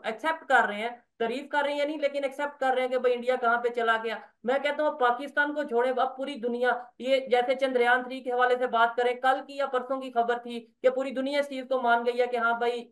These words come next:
शिव शक्ति पॉइंट जो सा है मून पे, उसे प्रॉपर, अ, एक्सेप्ट किया गया है। तो ये चीजें वाकई में हैरान करने वाली हैं। मुझे ऐसा लगा कि शायद ये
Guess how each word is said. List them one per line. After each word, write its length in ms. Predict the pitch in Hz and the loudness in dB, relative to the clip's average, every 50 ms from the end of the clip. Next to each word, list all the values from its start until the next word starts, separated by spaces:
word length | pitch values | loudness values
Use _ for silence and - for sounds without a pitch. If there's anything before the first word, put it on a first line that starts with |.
| _ _ | _ _
शिव 300 | - - 269 294 294 - _ _ - | -14 -10 -10 -10 -10 -10 _ _ -6
शक्ति 320 | - 240 240 - - 262 254 | -6 -4 -4 -6 -8 -10 -8
पॉइंट 360 | 247 233 226 233 233 226 196 | -4 0 0 0 0 0 0
जो 140 | 233 233 226 | -2 -2 -2
सा 160 | 226 233 220 | -2 -2 -2
है 120 | 220 214 | -2 -2
मून 320 | 214 214 214 226 240 240 233 | -2 -2 -2 -2 -2 -2 0
पे, 300 | 233 226 220 214 220 - - - | 0 -2 -2 -2 -6 -12 -14 -10
उसे 200 | - 269 - 285 | -6 -2 0 0
प्रॉपर, 400 | 285 294 285 277 277 285 294 277 | 2 2 2 2 2 2 2 2
अ, 280 | 254 - 214 233 233 240 | 2 2 2 2 2 0
एक्सेप्ट 380 | 240 240 - 294 294 - - | -2 -4 -6 -6 -6 -6 -8
किया 220 | - 254 240 240 233 | -6 -2 2 2 2
गया 260 | 220 220 214 202 190 | 2 2 0 -2 -2
है। 240 | 190 185 180 180 - _ _ _ _ - | -2 -4 -8 -10 -14 _ _ _ _ -6
तो 380 | 330 349 330 - - - 233 | -2 0 0 0 0 -2 -8
ये 220 | 226 277 302 320 311 | -8 -6 -6 -6 -8
चीजें 340 | - 285 285 269 277 302 | -8 -10 -8 -2 0 0
वाकई 400 | 302 - 233 220 220 - 302 302 | 0 2 4 2 2 2 -2 -4
में 180 | 302 302 294 240 | -2 -2 -2 -2
हैरान 420 | 202 214 196 185 185 214 254 277 | -2 -2 0 0 2 2 0 0
करने 280 | 269 269 254 247 254 247 | 0 -2 -2 0 0 0
वाली 320 | 247 247 240 247 247 240 | 2 2 2 0 -2 -2
हैं। 260 | 240 233 226 - - _ _ - | -2 -2 -4 -4 -8 _ _ -8
मुझे 240 | 190 208 226 214 294 | -4 -4 -2 0 0
ऐसा 280 | 294 285 269 - 262 | 0 0 0 0 0
लगा 320 | 254 254 247 233 247 247 247 | 0 2 2 4 6 4 4
कि 160 | 254 277 277 | 4 2 -4
शायद 260 | - 262 269 277 269 269 | -4 -4 -2 -2 -2 -2
ये 260 | 277 285 277 254 262 | 0 0 0 0 0